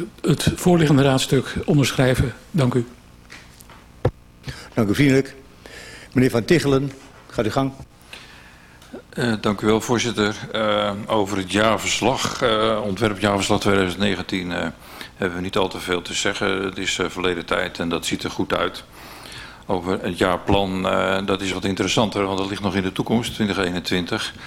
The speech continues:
Speaker 3: Daar hebben we wel wat over te zeggen. Eerst even een, eh, een taalkundige opmerking. Op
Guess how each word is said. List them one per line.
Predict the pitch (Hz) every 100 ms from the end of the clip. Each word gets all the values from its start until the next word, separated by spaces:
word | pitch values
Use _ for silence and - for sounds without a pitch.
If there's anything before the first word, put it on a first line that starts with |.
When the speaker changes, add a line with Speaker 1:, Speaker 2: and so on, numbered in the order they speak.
| - -
Speaker 3:
Daar | 92
hebben | 95 92 95
we | 95
wel | 92 92
wat | 104
over | 107 101
te | 104
zeggen. | 104 113 101
Eerst | 101 98
even | 104 98 98
een, | 95
eh, | 95 92 - - - - - - -
een | - 104 90
taalkundige | - 98 - 107 104 107
opmerking. | 101 98 92 92 110 104 104
Op | 101